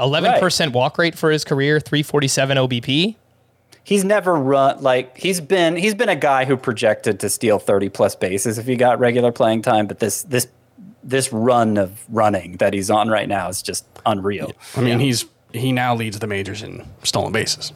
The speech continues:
Speaker 1: That is
Speaker 3: I believe, unless Julio Rodriguez also stole one today. He's either leading or tied for the lead in stolen bases.
Speaker 1: I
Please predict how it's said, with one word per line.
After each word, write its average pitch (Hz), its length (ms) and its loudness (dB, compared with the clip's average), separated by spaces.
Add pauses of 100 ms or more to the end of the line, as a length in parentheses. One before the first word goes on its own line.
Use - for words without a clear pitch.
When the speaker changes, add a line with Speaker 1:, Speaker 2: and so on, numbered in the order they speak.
(140)
Speaker 1:
That 127 280 0
is - 220 -2
Speaker 3:
I 190 100 0
believe, 151 260 0
unless 147 280 0
Julio 180 240 2
Rodriguez 139 500 2
also 110 240 0
stole 98 260 -2
one 85 160 -6
today. - 340 -8
He's 123 200 0
either 170 240 2
leading 175 460 2
or 135 160 2
tied 123 380 -2
for 127 80 -2
the 117 80 0
lead 110 200 -4
in 104 60 -8
stolen 92 320 -4
bases. - 380 -10 (320)
Speaker 1:
I 123 260 0